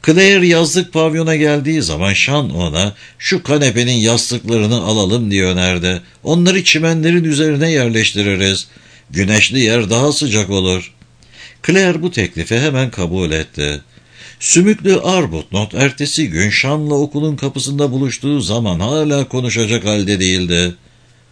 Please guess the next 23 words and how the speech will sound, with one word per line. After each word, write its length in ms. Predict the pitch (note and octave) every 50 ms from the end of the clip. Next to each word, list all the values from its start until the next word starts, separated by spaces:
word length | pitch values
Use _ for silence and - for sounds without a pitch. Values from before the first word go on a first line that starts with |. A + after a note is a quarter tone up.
| _ _ _ _ - - - _ _
"Şey, 420 | - - - - A#2 B2+ B2+ B2 A#2+
e, 560 | A2 - - A#2+ B2 B2 B2+ - G2+ F2 -
böyle 360 | D#3 D#3+ D#3 D3 D#3+ D#3 - - -
şeyler 400 | - - - D3 D3 C#3+ E3+ E3
olduğunu 340 | E3 E3 D#3+ C#3+ D#3 F3 F3
hiç 280 | F3 E3+ - - C3
bilmiyordum. 800 | F3+ G#3+ A3+ G#3 G3 F#3+ F3+ E3 D#3 D3 A#2+ B2+ C3 B2 G#2+ F2 - _ _ _ - _ -
Y-, 100 | - - - -
yani 540 | B2 C3+ C3+ C#3+ C#3+ C#3+ C#3 D3+ D#3 - - - - - _ -
bu 200 | - F#2 C3 C#3
inanılacak 760 | - A#2 A#2 A#2+ C#3+ D3+ D#3 D#3 D#3 E3 D3+ F3 G#3 G3+ E3+
gibi 260 | E3+ G#3+ G3+ G3 F3 D3+
değil. 240 | D3+ C#3+ C#3+ C#3 C#3+ - _ _ _ _ _ _ _ _ _ _ -
Kadın, 500 | - D3 D3 G#2+ D#3+ D#3+ D3+ D3 - - - _ -
e, 360 | C3 C#3+ C3+ - - - -
şey, 520 | - - - - D3+ D3+ D3+ D3+ C#3+ - - _ _ _ _
anlıyorsun 580 | - C#3+ D#3 F3 G3+ A3 G#3+ - - F#3 F3 D3+
değil 220 | E3 F#3 A#3 B3+
mi? 280 | A#3 G#3 F3+ C#3+ A2 G#2 - - - - _ _ _ _ -
Az 260 | - A2+ C3+ C3 -
kalsın 340 | - E3 E3 D#3 - E3 E3+
oracıkta 520 | D#3 D#3+ F3 F3+ E3+ C3+ D#3 D3+ - E3 D#3+
ölüyordum." 800 | C#3+ D#3+ D#3 D3+ F#3+ G3+ F#3+ E3 D#3 C3+ B2+ B2+ B2 B2 A#2+